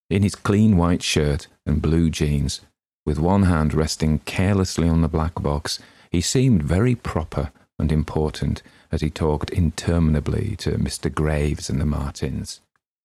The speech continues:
Just as Mister Summers finally left off talking and turned to the assembled villagers, Missus Hutchinson came hurriedly along the path to the square, her sweater thrown over her shoulders and slid into place in the back of the crowd.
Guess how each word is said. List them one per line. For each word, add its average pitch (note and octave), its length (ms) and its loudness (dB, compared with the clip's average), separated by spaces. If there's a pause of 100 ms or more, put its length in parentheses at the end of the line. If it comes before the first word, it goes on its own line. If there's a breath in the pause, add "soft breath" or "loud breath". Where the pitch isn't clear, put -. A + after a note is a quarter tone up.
(640)
Just - 220 -2
as C3 100 4
Mister B2+ 240 2
Summers D#2 480 2
finally F2+ 380 2
left D2+ 240 0
off D2 100 -4
talking D#2+ 560 2
and E2 180 2
turned G#2 380 2
to - 100 -2
the D#2 120 2
assembled D#2+ 420 0
villagers, F2 560 0 (460)
Missus F2+ 320 0
Hutchinson F2 640 -2
came D#2+ 240 -2
hurriedly F2+ 480 2
along D#2+ 240 2
the - 80 -2
path - 260 -4
to D#2+ 140 -6
the D#2 80 -4
square, F2 540 0 (320)
her F#2 80 -2
sweater - 500 -2
thrown F2+ 520 2
over D#2+ 220 2
her D#2+ 100 0
shoulders E2+ 680 0 (240)
and E2 120 2
slid F2+ 520 2
into D#2+ 180 0
place E2 540 0
in D2 100 0
the D2 80 -2
back - 220 -4
of - 80 -10
the D#2+ 80 -4
crowd. E2 480 0